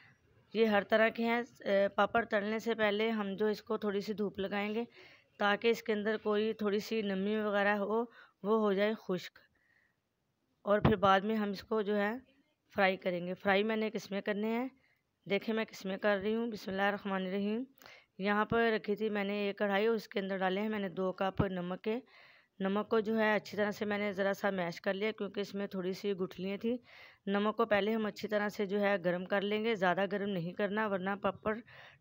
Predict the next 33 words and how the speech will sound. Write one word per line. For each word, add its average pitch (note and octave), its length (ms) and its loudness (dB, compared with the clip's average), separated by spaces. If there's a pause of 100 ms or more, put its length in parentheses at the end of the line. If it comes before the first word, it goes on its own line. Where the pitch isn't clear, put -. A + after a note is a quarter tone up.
डालते F3+ 360 4
ही G#3+ 160 0
जो G#3+ 120 -2
है G3+ 140 2
जल D#3+ 220 -2
जाएंगे। D#3+ 380 -4 (460)
थोड़े G#3+ 200 4
थोड़े A3 240 0
से A3 220 0
पापड़ F#3 340 0
लेकर F#3+ 380 -2 (1080)
हम G3 200 0
जो A3 120 2
है A#3+ 140 4
कढ़ाई G#3 300 4
में G#3+ 180 0
डालते F#3 360 2
जाएंगे A3 460 -2 (640)
और F#3+ 120 0
फिर G#3+ 220 2
चम्मच G3+ 340 0
की A3+ 160 -2
मदद G3+ 280 0
से, A3 200 -2 (1000)
अ, F#3+ 140 -2 (880)
इधर G#3 200 2
उधर G#3+ 220 4
करते F#3+ 340 0
जाएंगे G#3+ 340 0
ताकि G3 380 0
पापड़ G3 340 2
जले E3 280 -4
नहीं। D#3+ 280 -6